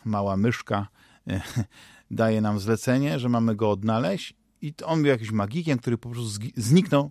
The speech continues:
wiecie, jak to magik podczas występu i nie wiadomo, co się z nim stało. I my prowadzamy, e, śledztwo i naprawdę te elementy fabularne, które są przeplatane właśnie tymi emocjami akcji, są bardzo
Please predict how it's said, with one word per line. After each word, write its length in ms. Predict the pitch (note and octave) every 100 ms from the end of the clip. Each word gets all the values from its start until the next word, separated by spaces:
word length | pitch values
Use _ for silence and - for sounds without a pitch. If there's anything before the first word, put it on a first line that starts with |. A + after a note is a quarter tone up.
| -
wiecie, 220 | A2 -
jak 80 | -
to 100 | B2
magik 380 | C3+ B2 A#2+ -
podczas 300 | C3 B2 G#2+
występu 460 | A2 - C3 D#3
i 40 | C3
nie 100 | B2
wiadomo, 260 | C3 C#3
co 100 | C3+
się 140 | B2+ A#2+
z 80 | A2+
nim 100 | G#2
stało. 300 | - F#2 G#2 _ _ - - - _
I 60 | -
my 120 | D3+
prowadzamy, 580 | F3+ E3+ C#3 B2+ A#2+ A2 -
e, 200 | G2+ F#2+
śledztwo 640 | - C3 B2+ - C#3+ D3+ - - - _ _ -
i 80 |
naprawdę 640 | B2+ B2 D#3 G#3 F#3+ D#3+ D#3 _ _ _
te 140 | - -
elementy 560 | B2+ C3+ E3+ G#3 D3+
fabularne, 800 | C3 C#3 B2 B2 B2 G#2 G2+ A#2+
które 180 | B2+ C3+
są 140 | B2+
przeplatane 520 | B2 A#2+ B2+ A#2+ B2+ A#2+
właśnie 220 | A#2 A#2
tymi 240 | B2 A#2+
emocjami 340 | A#2+ A2 A#2 G#2+
akcji, 200 | G2+ -
są 160 | E3
bardzo 560 | A2+ A#2 A2 B2+ D3+ F3+